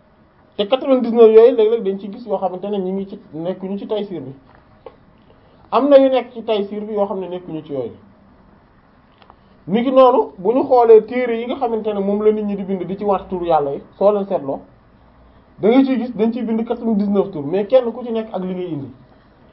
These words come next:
Maanaam day am yoo xamante ne ñépp dañu bokk indi ko, comme par exemple Ar-Rahman, Rahim, Malik, Quddus, Salam, Mu'min, Muhaymin,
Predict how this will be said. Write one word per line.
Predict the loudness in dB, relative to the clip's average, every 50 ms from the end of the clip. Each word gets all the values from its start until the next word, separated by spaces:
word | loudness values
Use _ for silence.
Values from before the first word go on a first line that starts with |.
| _ _ _ -8
Maanaam | -2 0 0 2 2 2 0
day | 0 0 0
am | 0 -2 2
yoo | 4 4 4
xamante | 2 0 -2 -6 -6 -6 -6
ne | -6 -4 -2
ñépp | 0 0 0 0 -2 0
dañu | 2 2 2 2
bokk | 2 0 0 -2 -2
indi | -8 -10 -10 -10 -12
ko, | -12 -10
comme | -10 -8 -6
par | -4 -4 -4
exemple | -4 -4 -6 -8 -8 -8
Ar-Rahman, | -8 -6 -6 -6 -8 -8 -10 -12 -10 -8 -8 -8 -10 -8
Rahim, | -8 -8 -8 -10 -10 -12 -12 -10 -10 -8 -8 -8
Malik, | -6 -6 -4 -4 -6 -8 -10 -10 -10 -10
Quddus, | -10 -8 -6 -6 -6 -6 -6 -8 -6
Salam, | -4 -2 0 0 0 0 -2 -4 -8
Mu'min, | -8 -8 -6 -6 -8 -10
Muhaymin, | -10 -8 -8 -6 -4 -4 -4 -4 -6 -8